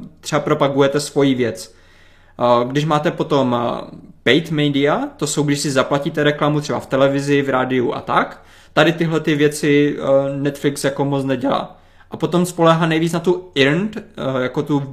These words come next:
vydělanou, eh, reklamu, co je taková ta šuškanda mezi lidma, že když už něco vyjde, třeba ta Squid Game, a najednou se na to podívá první deset tisíc lidí, všechny je to baví a ti jdou a mluví se svýma kolegama, najednou to všichni musí vidět,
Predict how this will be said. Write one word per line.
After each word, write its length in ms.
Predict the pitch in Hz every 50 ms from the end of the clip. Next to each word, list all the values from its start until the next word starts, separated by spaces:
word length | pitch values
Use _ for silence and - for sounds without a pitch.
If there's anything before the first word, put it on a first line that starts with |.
| 120 123
vydělanou, 720 | 143 135 131 143 139 135 131 131 135 151 170 180 180 - -
eh, 200 | - 139 131 131 135 131 127 123 - -
reklamu, 600 | 147 151 143 139 - 135 127 131 143 208 269 - - - - - - _
co 140 | - - 156
je 80 | 147
taková 260 | 147 156 151 - 151 147
ta 100 | 156 156
šuškanda 480 | - 180 165 - - 151 143 147 147
mezi 220 | 147 143 147 151 147
lidma, 300 | 147 139 123 117 117 113
že 140 | - 131 131
když 140 | 135 147 151
už 80 | 151 160
něco 240 | 160 156 - 170
vyjde, 300 | 139 139 135 123 139 147
třeba 220 | - - 151 143 147
ta 100 | 151 151
Squid 280 | - - - 147 131
Game, 280 | 120 131 131 143 202 262 - - - - - - - - -
a 80 | -
najednou 280 | 131 135 143 151 156 151
se 100 | 151 165
na 80 | 151 151
to 100 | 175 160
podívá 400 | 160 160 156 147 147 147 160 160
první 320 | 160 - 151 147 160 151
deset 200 | 147 147 151 151 - - -
tisíc 280 | - 147 160 170 156 147
lidí, 500 | 139 139 127 123 131 165 202 254 277 - -
všechny 260 | - - 160 165 160
je 60 | 147
to 120 | 147 190 180
baví 500 | 156 147 135 123 127 135 190 269 - - - - - -
a 80 | 135
ti 180 | 143 151 170 156
jdou 280 | 143 147 156 180 185 160
a 60 | 147
mluví 280 | 143 147 147 143 156
se 80 | 160 170
svýma 260 | 160 - 156 151 156
kolegama, 580 | 156 - 170 156 156 151 147 135 131 127 147 175
najednou 280 | 165 139 139 143 147
to 120 | 147 156 156
všichni 280 | - - 160 - 175
musí 300 | 156 156 151 - 165 165
vidět, 400 | 160 151 135 135 151 214 - -